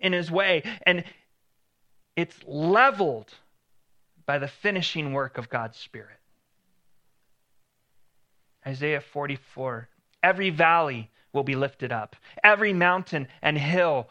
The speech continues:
will be leveled. The uneven ground will become smooth, and the rough places a plain." Then it says, "He will bring out the capstone,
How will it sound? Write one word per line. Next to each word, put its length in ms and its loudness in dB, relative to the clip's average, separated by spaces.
will 160 2
be 240 0
leveled. 720 0
The 160 -2
uneven 400 4
ground 360 4
will 60 0
become 320 -2
smooth, 600 -4
and 160 2
the 80 2
rough 360 2
places 640 -6
a 80 -6
plain." 560 -14
Then 140 -2
it 60 -12
says, 200 -6
"He 440 -2
will 120 -4
bring 300 0
out 240 0
the 60 -4
capstone, 840 -10